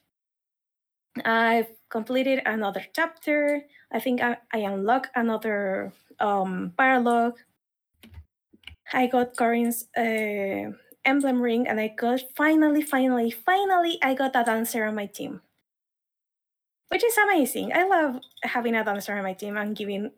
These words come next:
uh, another unit, like, a second chance to shine in that turn. Because, uh, on this particular game, I think we haven't had it in a while. There's no Gale Wings. Which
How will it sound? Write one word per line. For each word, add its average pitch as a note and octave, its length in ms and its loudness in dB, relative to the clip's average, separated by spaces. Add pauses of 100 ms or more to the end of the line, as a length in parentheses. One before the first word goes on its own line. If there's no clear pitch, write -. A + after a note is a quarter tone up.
uh, G3+ 560 -4 (1160)
another G#3+ 440 0
unit, A3+ 400 0
like, A3 200 -2
a A3 60 0
second A3 400 -6
chance G3+ 280 -6
to A3+ 200 -8
shine G#3 300 -2
in G#3 120 -4
that G3 260 -2
turn. A3+ 320 -2 (840)
Because, C4 480 2 (880)
uh, A3 340 0
on A#3 120 0
this A#3 180 0
particular A3+ 540 -2
game, - 260 -8
I A3 220 -4
think F4 360 -6
we F#4 80 -2
haven't D#4 260 0
had D#4 240 -2
it C#4 100 0
in G#3+ 120 -2
a F#3+ 100 -2
while. - 360 -2 (260)
There's D#4 240 2
no F4+ 180 6
Gale F#4 260 4
Wings. G#3 420 -4 (2750)
Which C4 300 -2